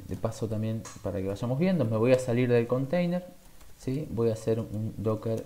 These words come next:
stop del container, lo voy a parar, lo voy a borrar, o sea, lo voy a eliminar este container directamente y voy a volver a levantar un container usando la imagen, ¿m? Pero lo que voy a hacer es,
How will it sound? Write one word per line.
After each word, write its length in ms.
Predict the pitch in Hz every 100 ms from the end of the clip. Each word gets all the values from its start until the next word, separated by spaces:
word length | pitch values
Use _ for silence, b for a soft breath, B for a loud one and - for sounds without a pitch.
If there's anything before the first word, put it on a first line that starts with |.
| -
stop 440 | - - 131 127 - - - - - - - - -
del 220 | 101 101 95
container, 640 | 104 107 127 139 143 175 - -
lo 80 | 101
voy 80 | 104
a 80 | 107
parar, 500 | 113 117 135 147 170 - - - - b b b b b b b - - - - - - - - - -
lo 160 | 151
voy 140 | 151 139
a 60 |
borrar, 400 | 117 117 147 135
o 20 |
sea, 160 | 123 117
lo 80 | 110
voy 120 | 123
a 20 |
eliminar 440 | 110 104 120 147 127
este 200 | 123 101
container 500 | 101 101 113 107 98
directamente 580 | 104 104 120 120 135
y 100 | -
voy 120 | 175 185
a 60 |
volver 260 | 165 160 160
a 40 |
levantar 360 | 151 139 135 147
un 80 | 151
container 640 | 143 151 156 151 147 143 -
usando 420 | 110 127 127 127
la 100 | 117
imagen, 600 | 127 135 131 - 120 123 - - -
¿m? 260 | 107 120 151 - b b b b b - -
Pero 200 | 143 -
lo 100 | 127
que 60 |
voy 80 | 135
a 20 |
hacer 260 | 127 - 131
es, 280 | 135 135